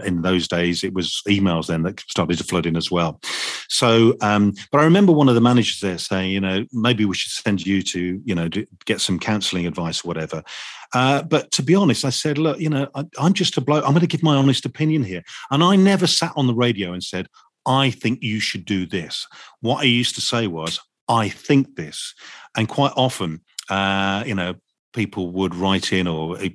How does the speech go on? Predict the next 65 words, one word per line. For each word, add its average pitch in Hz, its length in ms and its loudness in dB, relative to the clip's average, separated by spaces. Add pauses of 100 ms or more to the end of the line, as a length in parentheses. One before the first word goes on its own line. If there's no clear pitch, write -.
(160)
phone 95 320 2
in 90 80 2
or 90 100 2
whatever. 90 580 0
And 101 120 0
I'd 104 120 0
say, 110 200 0
"Look, 107 260 0 (600)
if 120 140 -2
I 175 140 6
were 117 80 4
you, 90 260 2
I'm, 139 320 0
you 127 140 -2
know, 101 100 0
I'm 135 80 4
gonna 170 140 4
talk 127 200 -2
to 123 100 -2
you 107 40 2
as 98 120 -6
your 98 100 -2
mate, 104 220 -2
the 104 60 -6
bloke 117 340 -2 (120)
you 101 120 -2
meet 113 180 2
down 92 160 -2
the 87 80 -4
pub, 82 320 -6 (440)
uh, 95 380 0
and 110 180 2
I'm 117 140 4
gonna 113 140 4
talk - 260 -6
to - 120 -6
you - 20 -2
as 85 80 -4
a 90 60 -4
friend. 87 460 -2 (140)
I'm 131 80 4
not 196 140 4
a - 20 -6
trained 135 300 2
counsellor." 95 520 -6 (260)
And 147 100 4
I 190 60 6
used - 160 4
to 165 80 4
often - 180 -8
say 180 200 2
that 82 120 -4
on 87 80 -8
the 78 60 -6
radio. 85 280 -2
"I'm 190 100 6
not - 140 4
a - 60 -12
counsellor. 101 380 -2
I'm 170 60 2
just - 200 0
a 113 40 -12
bloke, 113 300 0
you 117 100 2
know, 98 140 2